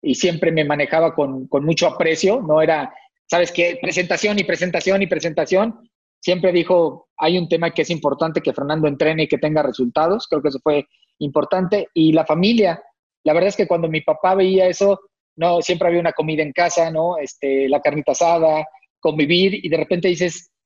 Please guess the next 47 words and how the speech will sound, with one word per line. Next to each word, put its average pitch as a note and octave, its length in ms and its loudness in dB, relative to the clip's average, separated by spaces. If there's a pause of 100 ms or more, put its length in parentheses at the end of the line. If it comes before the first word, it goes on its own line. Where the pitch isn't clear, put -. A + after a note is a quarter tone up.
(220)
"Esto F3 220 0
es, F#3 160 -4
esto F#3+ 220 -2
es F#3+ 80 0
lo F#3+ 80 2
mío, F3+ 360 2
¿no? E3+ 340 -6
Esto F#3 260 0
es F3+ 80 0
en F#3 80 0
realidad F3+ 420 2 (320)
mi E3 140 -2
familia, F#3+ 500 2
quien D#3+ 160 -2
me E3 140 -2
conoce, F3 420 0
mis D#3 160 -4
amigos E3+ 320 0
de D#3 80 2
todos F3+ 220 2
los D#3 180 0
años, F3+ 420 -2 (300)
este, D#3 360 2
desde D3+ 160 0
que D#3+ 100 -4
tengo F3 180 0
uso E3 160 -2
de D#3 60 -4
razón, E3+ 260 0
son E3+ 160 0
los E3 120 0
que C3+ 360 0
siempre E3 300 0
están E3 200 0
a D#3+ 40 2
mi D#3 120 0
lado, F3+ 360 2 (400)
y D3+ 80 -2
tengo E3 280 0
que D#3+ 100 0
tener E3+ 240 0
los E3 160 0
pies D3+ 160 0
en D3+ 100 2
la D3 120 0
tierra", E3+ 300 0
¿no? - 160 -18